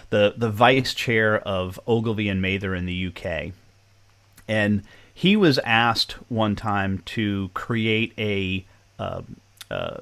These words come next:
a campaign for this new, uh, the, wha-, a new thing that they were doing to try to speed up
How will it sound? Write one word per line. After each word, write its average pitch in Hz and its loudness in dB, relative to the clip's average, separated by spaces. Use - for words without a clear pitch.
a 98 -8
campaign 113 0
for 110 -2
this 107 -4
new, 139 4
uh, 104 -4
the, 101 -8
wha-, 110 0
a 147 0
new 120 4
thing 131 0
that 117 -2
they 123 -2
were 110 0
doing 110 -2
to 101 -8
try - -4
to 104 -2
speed 160 2
up 104 2